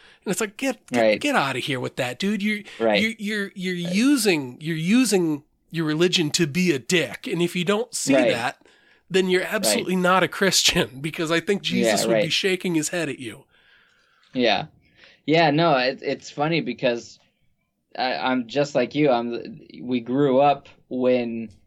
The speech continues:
Speaker 2: people were, it was okay to be gay and people were gay and we were around them and it was fine. You know, like,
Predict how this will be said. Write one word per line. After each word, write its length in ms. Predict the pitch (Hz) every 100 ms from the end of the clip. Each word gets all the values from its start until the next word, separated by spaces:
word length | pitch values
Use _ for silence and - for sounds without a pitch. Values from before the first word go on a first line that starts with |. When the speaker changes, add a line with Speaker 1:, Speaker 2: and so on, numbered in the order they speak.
| _ _ _
Speaker 2:
people 840 | - 135 131 123 120 117 113 - - _
were, 580 | 120 120 120 113 113 110 - _ _ _ _ _ _ _ -
it 100 | 123
was 200 | 120 117
okay 460 | 120 - 131 123
to 80 | 120
be 180 | 113 113
gay 520 | 101 123 113 92 92 - _ _ _ _ 113
and 180 | 110
people 320 | 104 123 113 107
were 140 | 107
gay 480 | 104 120 104 - - _
and 140 | 110
we 140 | 110 117
were 180 | 113 113
around 320 | 120 123 117
them 240 | 107 101 -
and 100 | 107
it 60 |
was 180 | 95 107
fine. 480 | - 113 95 80 - _ _ _ _
You 120 | 117
know, 160 | 120 123
like, 360 | 117 113 -